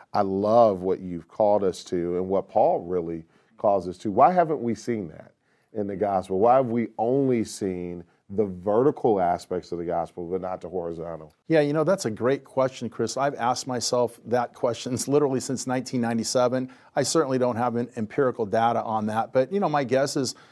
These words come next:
Speaker 2: uh, obviously, uh, the way five hundred years ago reformers were looking at that, breaking away from the Catholic Church and focusing, uh, as Martin Luther did, on salvation by faith alone and,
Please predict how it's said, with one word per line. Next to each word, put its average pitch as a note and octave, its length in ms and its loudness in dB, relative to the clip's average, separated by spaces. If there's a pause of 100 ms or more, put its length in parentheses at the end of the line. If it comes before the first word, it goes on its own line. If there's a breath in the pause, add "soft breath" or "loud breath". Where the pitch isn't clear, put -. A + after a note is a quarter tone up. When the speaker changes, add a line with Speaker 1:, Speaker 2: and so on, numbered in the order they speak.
(200 soft breath)
Speaker 2:
uh, B2 320 4
obviously, C3+ 640 0
uh, A#2+ 100 0
the A#2+ 140 0
way B2+ 360 4
five C#3 260 4
hundred B2+ 240 -2
years C3 220 0
ago C3+ 160 0
reformers B2+ 580 0
were A2+ 100 0
looking B2 380 0
at C3 120 -2
that, C3+ 280 2
breaking B2+ 300 -2
away B2 160 0
from A#2 160 -6
the G#2 40 -2
Catholic A#2+ 440 -4
Church D3 460 2
and A2 120 -4 (380 soft breath)
focusing, B2+ 480 2
uh, A#2 260 -2
as A#2 240 2
Martin A#2+ 220 2
Luther B2+ 240 0
did, B2+ 360 2
on A2 380 -4
salvation A#2 480 0
by A2+ 120 0
faith B2 340 -2
alone A#2+ 480 -2
and, G2+ 160 -6